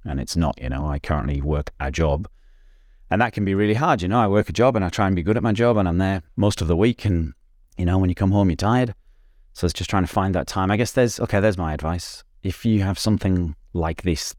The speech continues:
that is your passion, that you think, especially these days on the internet, the internet's amazing now. You can have your own thing and you can find your thousand true fans and you can make something of it.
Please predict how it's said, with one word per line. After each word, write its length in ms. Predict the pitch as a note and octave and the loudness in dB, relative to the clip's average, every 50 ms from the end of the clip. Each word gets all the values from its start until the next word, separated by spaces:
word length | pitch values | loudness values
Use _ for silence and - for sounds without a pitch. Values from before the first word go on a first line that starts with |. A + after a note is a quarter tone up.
| - | -2
that 160 | F2 F2 F2 F#2 | 0 2 2 2
is 180 | F#2+ F#2 F2+ | 2 2 2
your 100 | F2+ D#2+ | 0 0
passion, 380 | - - F2 E2 - - C3 D#3 | 0 -2 -2 -2 -2 -2 -2 -2
that 180 | F2+ F2 - | -2 -2 -4
you 120 | - E2 D#2 | -4 -6 -4
think, 400 | - F2 E2 D#2+ - - - - - _ - - - - - _ _ _ - - - | -4 -4 -4 -4 -6 -8 -14 -20 -20 _ -20 -20 -20 -20 -20 _ _ _ -20 -18 -16
especially 360 | - - - G#2+ - G2 F2+ | -6 -2 -2 0 2 0 2
these 240 | D#2+ F2+ F#2+ G#2 G2+ | 2 2 2 2 2
days 180 | - A2 A2 G#2+ | 2 2 4 4
on 80 | F2 | 2
the 80 | D#2+ D#2+ | 2 2
internet, 300 | F2+ - - C#3 B2 E2 | 0 0 -2 -2 -2 0
the 80 | F2+ | 0
internet's 340 | F#2 F2 - F#2+ F2 - - | 0 0 2 0 0 0 -2
amazing 500 | D2+ C#2+ C2+ C2+ C#2 D#2+ G2+ G2+ G#2 G#2 G#2 | -4 -4 -4 -2 0 0 0 2 2 2 2
now. 120 | G#2 A2+ | 2 0
You 180 | B2 A2 F2+ E2+ | 0 0 0 0
can 140 | - F2+ | 0 -2
have 260 | D2+ - D#2 E2 E2+ D2+ | -2 -2 -2 -2 -2 -2
your 160 | D#2 D#2+ E2 | 0 0 0
own 160 | E2 D#2+ D2+ | 2 0 0
thing 280 | - - D#2+ F#2 A2+ F#2+ | 0 0 2 2 4 2
and 120 | D2+ D2 | 2 0
you 120 | D#2 E2 | -2 -2
can 320 | - - D#2 D2 D2 C#2+ C#2 | -2 -2 -2 0 -2 -2 -4
find 360 | - - D2+ D2+ E2 D#2+ D2+ | -4 -2 -2 0 0 0 0
your 220 | D2+ D2 C#2+ C#2+ | -2 -2 -2 -4
thousand 380 | - - - D#2+ D#2 D2+ D#2+ D2+ | -4 -4 -4 -4 -2 -2 -4 -4
true 180 | - - D2 C#2+ | -4 -4 -4 -4
fans 320 | - - F2 G#2 A#2 G2+ | -2 -2 0 0 0 0
and 160 | D2+ C2+ C#2+ | 0 -2 -2
you 80 | D#2+ E2 | -2 -2
can 160 | - - C#2+ | -2 -2 -2
make 180 | C#2+ C#2+ C#2+ - | -2 -2 -4 -4
something 280 | - E2 - D2 C#2+ | -4 -4 -2 -2 -2
of 140 | C#2+ F2 A2+ | -2 -2 -2
it. 80 | - | -4